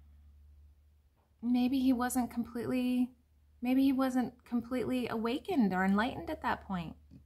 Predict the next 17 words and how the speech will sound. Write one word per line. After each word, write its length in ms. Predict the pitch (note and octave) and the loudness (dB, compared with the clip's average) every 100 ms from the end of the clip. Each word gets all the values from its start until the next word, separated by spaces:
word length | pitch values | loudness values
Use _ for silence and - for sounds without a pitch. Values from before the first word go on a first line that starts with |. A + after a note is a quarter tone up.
| _ _ _ - - - | _ _ _ -20 -20 -10
Because 400 | G#3+ A3 A#3 A3+ | -8 2 4 4
as 180 | G#3+ G#3+ | 2 4
I 140 | A3 | 2
understand 580 | A#3+ C4 A3+ - A#3+ B3 | 4 2 0 -2 0 2
it, 100 | G#3 | 2
it 120 | F#3 | 0
was 180 | G3 F3+ | 0 -2
very 240 | F3 A#3+ B3+ | 0 -2 -2
close 380 | - A3+ A3 | -2 -2 0
in 100 | G3 | -2
time 340 | F#3 B3 C4+ B3 | -2 2 4 4
frame 280 | F3+ F#3 F#3+ | 2 -2 -2
to 100 | F3+ | -4
the 100 | F3+ | -4
time 280 | G#3 G#3 | -2 0
when 140 | G3+ F#3+ | 2 2
he 220 | F#3+ | 0